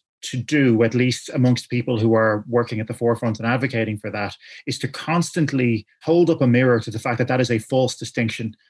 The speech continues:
and that disability issues are not some separate category of thing, but in fact, it's everybody's business. You, you cannot say that we're, we're not going to provide for rights because these people have disabilities, because in fact, all you're saying is that there's a category of,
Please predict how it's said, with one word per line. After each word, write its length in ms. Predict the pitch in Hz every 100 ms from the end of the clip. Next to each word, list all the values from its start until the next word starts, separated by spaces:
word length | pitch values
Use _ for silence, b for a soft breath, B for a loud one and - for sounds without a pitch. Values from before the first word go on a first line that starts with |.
| _
and 100 | 131
that 120 | 120 113
disability 600 | 123 135 147 135 127 123
issues 340 | - 120 113
are 220 | - 123
not 340 | 120 131 147 - -
some 300 | - 143 123
separate 420 | - 143 - 131
category 520 | - 135 127 113 117
of 140 | 113 110
thing, 400 | 120 110 104 101 b -
but 80 | 123
in 100 | 117
fact, 260 | 123 117
it's 120 | 120 135
everybody's 540 | 127 123 120 110 107
business. 500 | 123 113 104 - - b b
You, 260 | 127 139 139
you 220 | 123 127
cannot 420 | - - 156 147
say 500 | - 135 127 117 110 117
that 200 | 117 -
we're, 180 | 120
we're 200 | 123 113
not 260 | 110 135 131
going 200 | 135 120
to 80 | 110
provide 560 | 113 117 117 113 110 B B _
for 140 | 127
rights 340 | 113 120 110 -
because 460 | 120 107 127 123
these 220 | - 117 -
people 300 | 120 113 110
have 200 | 113 113
disabilities, 600 | 117 - 117 113 107 104
because 240 | 117 107
in 100 | 117
fact, 240 | 110 123 123
all 100 | 110
you're 120 | 113
saying 280 | 120 113 113
is 80 |
that 80 | 110
there's 140 | 110 113
a 40 |
category 440 | 120 131 127 120
of, 120 | 113